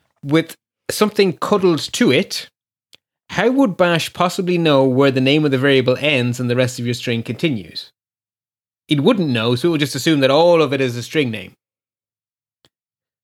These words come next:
So if you say, "Echo, open quote, my name is space dollar name, close quote," No ambiguity, right? Dollar name goes to the end of the string. There's no problem there.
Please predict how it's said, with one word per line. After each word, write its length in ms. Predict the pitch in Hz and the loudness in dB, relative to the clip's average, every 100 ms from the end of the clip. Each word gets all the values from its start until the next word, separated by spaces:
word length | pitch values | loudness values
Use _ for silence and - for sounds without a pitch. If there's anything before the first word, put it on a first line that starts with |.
| _ | _
So 160 | - 143 | -2 -2
if 120 | 131 | 0
you 160 | 202 220 | 0 0
say, 500 | 196 175 160 135 _ _ - | 2 2 2 -2 _ _ -4
"Echo, 520 | 185 - 185 170 180 | -4 0 2 2 2
open 360 | 160 165 160 135 | 0 0 -2 -2
quote, 520 | 151 139 127 - - _ _ _ _ - | 0 2 0 -6 -16 _ _ _ _ -4
my 220 | 147 160 | 0 2
name 280 | 151 147 143 | 2 2 2
is 320 | 139 131 123 - | 2 2 -2 -10
space 440 | - 143 131 127 | -6 -2 0 -2
dollar 340 | 127 139 127 120 | -2 0 2 2
name, 320 | 143 131 120 | 2 2 0
close 300 | 127 175 - | 0 2 2
quote," 360 | - 120 170 - _ _ - | -2 -2 -2 -6 _ _ -6
No 240 | 123 175 190 | 0 2 2
ambiguity, 640 | 170 143 190 135 98 - | 0 -2 0 0 -2 -10
right? 180 | 117 117 | -10 -4
Dollar 260 | 147 151 139 | 0 2 4
name 300 | 139 143 135 | 2 2 2
goes 240 | 131 123 | 0 0
to 60 | 123 | 0
the 100 | 120 | 0
end 120 | 117 | -2
of 80 | 113 | -6
the 60 | 117 | -12
string. 440 | - 156 147 143 | 0 2 2 -2
There's 140 | 123 | -2
no 120 | 123 117 | -4 -2
problem 320 | 131 117 110 | -2 -2 -8
there. 260 | - - | -10 -14